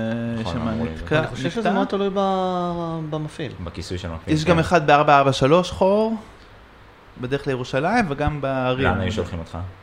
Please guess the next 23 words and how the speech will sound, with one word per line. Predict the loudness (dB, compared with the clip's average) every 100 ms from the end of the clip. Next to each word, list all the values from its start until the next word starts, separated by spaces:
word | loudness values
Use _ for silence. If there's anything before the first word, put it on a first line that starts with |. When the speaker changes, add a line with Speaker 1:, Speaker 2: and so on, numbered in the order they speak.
| -20 -20 -20 -20 -20 -18 -6
Speaker 1:
לקרוא | -4 -2 0
Speaker 3:
אז, | 0
Speaker 1:
בדימונה. | 0 0 2
Speaker 3:
אה, | 2 2 2 2 2 0
Speaker 2:
לקרוא. | -2 0
Speaker 3:
הייתה | 0 0
לי |
נסיעה | -4 -6 -2 0 0
פעם | 0 -4 -2
לאזור | -4 -6 -6
הגולן, | -6 -8 -6 -6 -6
אני | -8
חושב, | -10 -10 -8 -6
והייתה | -6 -6
Speaker 1:
וואו. | -6
Speaker 3:
נסיעה | -6 -6
פעם | -4 -4 -4
לים | -8
המלח. | -10 -12 -14 -20 -20 -20 -20 -10
Speaker 1:
קשוח. | -6 -6 -8 -16 -20 -14
Speaker 3:
בהחלט. | -12 -10 -10 -12 -14 -18 -10
אז, | -8 -6 -6 -4
אה, | -2